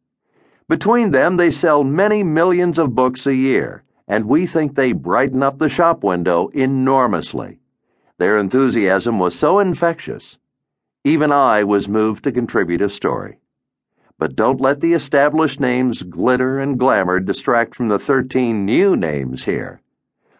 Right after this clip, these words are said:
Again, alphabetically, we are proud to present Sean Michael Bailey, Ryan Brown, Bill Cameron, Rebecca Cantrell, Karen Dion,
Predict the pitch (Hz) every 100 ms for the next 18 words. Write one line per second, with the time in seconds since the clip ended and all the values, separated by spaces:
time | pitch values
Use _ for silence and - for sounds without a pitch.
0 | - 95 120 110 110 123 - 107 135 175
1 | 151 135 123 117 123 120 147 165 156 -
2 | 156 165 170 165 143 127 123 117 - -
3 | 127 147 151 120 113 127 131 110 87 67
4 | 69 101 _ _ _ _ 87 110 131 147
5 | 147 110 90 73 73 101 - _ _ 82
6 | 143 165 165 156 139 107 78 76 117 120
7 | _ _ _ _ 82 82 117 127 131 127
8 | 120 120 127 104 80 90 127 - _ _
9 | - 123 127 131 127 135 147 78 71 65
10 | 78 104